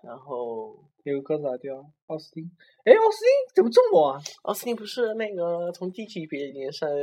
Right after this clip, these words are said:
Speaker 1: 出来的，之前还兼职当那个什么什么打杂的吗？
Speaker 2: <laughs> 兼职？<laughs> 我靠！
Speaker 1: 嗯，屌屌的，屌。那是因为女王公园选手的权利依靠他，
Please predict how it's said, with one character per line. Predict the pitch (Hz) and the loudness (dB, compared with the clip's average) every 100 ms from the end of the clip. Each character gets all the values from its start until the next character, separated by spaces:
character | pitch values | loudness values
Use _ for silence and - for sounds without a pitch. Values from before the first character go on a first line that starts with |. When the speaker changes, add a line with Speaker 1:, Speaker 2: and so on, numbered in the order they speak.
| 143 135 131 131 | -2 -2 -2 -4
Speaker 1:
出 | - | -2
来 | 156 120 | 0 0
的， | 113 117 | 0 -4
之 | 117 147 | -6 -10
前 | - 147 | -12 -10
还 | 139 | -10
兼 | 131 147 | -8 -8
职 | 147 120 | -8 -8
当 | 123 | -6
那 | 127 | -6
个 | 127 | -8
什 | 127 | -10
么 | 110 120 | -16 -14
什 | 110 | -14
么 | 113 110 117 _ - - | -12 -12 -14 _ -20 -16
打 | 101 107 | -16 -14
杂 | 87 110 | -14 -12
的 | 120 | -14
吗？ | 117 170 | -12 -12
Speaker 2:
<laughs> | 151 | -10
兼 | - 302 320 | 2 2 2
职？ | 240 160 | 0 0
<laughs> | 180 415 415 466 415 | 2 2 6 6 8
我 | - | 6
靠！ | - 302 | 4 -2
Speaker 1:
嗯， | - - - - - - 339 320 - | -4 -18 -18 -20 -18 -10 -6 -4 4
屌 | 165 | 4
屌 | 170 | 4
的， | 110 | 0
屌。 | 104 - _ - | -2 -10 _ -6
那 | 190 | -2
是 | 269 262 | 0 2
因 | |
为 | 311 302 | 0 0
女 | 262 190 156 | 0 4 6
王 | 170 | 6
公 | 226 233 | 4 2
园 | 233 | 0
选 | 220 208 | 0 4
手 | |
的 | 170 | 4
权 | 123 - | 4 0
利 | 156 | -4
依 | 196 | -6
靠 | - 131 | -2 -4
他， | 139 143 139 | -2 -8 -10